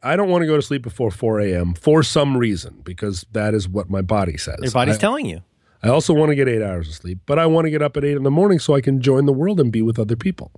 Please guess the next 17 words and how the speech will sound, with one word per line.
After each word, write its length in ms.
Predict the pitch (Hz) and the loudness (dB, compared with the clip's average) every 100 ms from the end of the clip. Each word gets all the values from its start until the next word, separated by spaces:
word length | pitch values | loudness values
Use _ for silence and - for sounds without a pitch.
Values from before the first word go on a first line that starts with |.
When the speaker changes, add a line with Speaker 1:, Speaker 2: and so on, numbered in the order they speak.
| - - | -20 -10
Speaker 2:
Yeah. 200 | 370 330 104 _ _ - | -4 -4 -4 _ _ -2
Speaker 1:
And 160 | 139 131 | 0 2
so 200 | 156 147 | 2 2
what 240 | 135 143 | 2 2
I 200 | 151 214 | 2 0
need 300 | 185 120 113 | 0 -2 -2
is 140 | 120 110 | -4 -4
just 220 | 117 - | -6 -4
four 240 | 123 110 | -2 -2
extra 240 | 98 - 92 | -2 -6 -10
hours 580 | 101 85 85 87 85 - _ _ | -6 -4 -4 -6 -8 -14 _ _
that 140 | 113 107 | 2 4
are 220 | 104 95 - | 2 0 -8
just 320 | - 101 - _ _ _ | -4 -4 -6 _ _ _
completely 460 | - 98 - 160 156 | -6 -2 4 6 6
reserved 520 | 139 117 113 107 90 | 6 4 4 2 0
for 580 | - - 98 98 95 | -6 -2 0 2 0